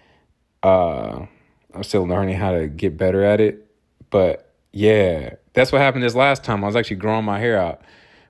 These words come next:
but I used the razor, and I didn't, I kinda screwed up.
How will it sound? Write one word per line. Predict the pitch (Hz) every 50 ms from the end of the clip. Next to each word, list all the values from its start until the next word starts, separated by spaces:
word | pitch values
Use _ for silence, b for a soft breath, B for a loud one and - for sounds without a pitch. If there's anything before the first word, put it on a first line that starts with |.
| b
but | - - 95
I | 95 92
used | 95 107 117 117 107
the | 104 98
razor, | 95 110 117 117 113 104 95 92 87
and | 85 - - 98 98
I | 95
didn't, | 92 101 104 98 98 90 -
I | - 92 95
kinda | 92 - 123 107 98 90
screwed | - - - 113 110 107 107
up. | 110 117 117 - - - _ _ _ _